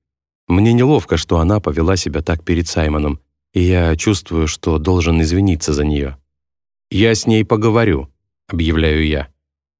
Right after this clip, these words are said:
«Уверен, все будет в порядке. Может, у нее критические дни или еще что»,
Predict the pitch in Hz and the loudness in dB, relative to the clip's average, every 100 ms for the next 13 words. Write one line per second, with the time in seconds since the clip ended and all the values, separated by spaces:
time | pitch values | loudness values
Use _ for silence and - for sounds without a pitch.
0 | _ 92 82 131 185 175 104 78 _ - | _ -4 0 2 2 2 0 -2 _ -2
1 | 165 101 85 - 92 82 80 73 82 _ | 0 0 -4 -2 0 0 -2 -8 -10 _
2 | _ _ _ - 107 92 92 92 95 104 | _ _ _ -2 0 0 2 2 2 2
3 | 90 80 - _ _ _ - 95 87 85 | 0 -2 -10 _ _ _ -2 0 0 -2
4 | 85 - 80 76 87 117 87 78 80 76 | -4 -2 -2 0 0 0 0 -2 -4 -6
5 | 73 71 76 - 113 - 95 78 | -6 -6 -4 0 0 0 0 -2